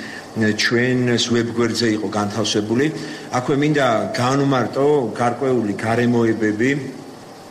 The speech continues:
თუ რამ გამოიწვია, აა, ეს შეყოვნების პროცესი. იქიდან გამომდინარე, რომ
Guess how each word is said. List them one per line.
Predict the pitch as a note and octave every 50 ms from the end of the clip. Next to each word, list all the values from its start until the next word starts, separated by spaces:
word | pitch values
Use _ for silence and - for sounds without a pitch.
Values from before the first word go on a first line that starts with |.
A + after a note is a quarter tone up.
| - -
თუ | - - C3
რამ | A#2+ G2+ G#2+ A#2 B2 B2+
გამოიწვია, | A#2+ A#2+ A#2+ A2+ A2+ A2+ G#2+ G#2+ G#2 G#2 - G#2+ G2+ G#2 A#2 C3 C3 - - - - - - - - -
აა, | - G#2 G#2+ G#2+ G#2+ G#2+ G#2+ G#2
ეს | A2 A#2 A#2+ A#2 A#2 - - G#2+ G2 G2
შეყოვნების | F#2 - - A#2+ A#2+ - B2 A#2+ A#2+ A2 G2 F#2+ F#2+ -
პროცესი. | - - A2 G#2+ - - A2 G#2 - - C3+ C#3+ C#3 - - - - - -
იქიდან | - B2 A#2+ D#3+ D#3+ D#3+ D3+
გამომდინარე, | C3 C#3 C3+ C#3 D3 D3 C#3+ C3+ C#3 C3+ C#3 C#3 C3 B2 A2+
რომ | G2+ G#2 G2+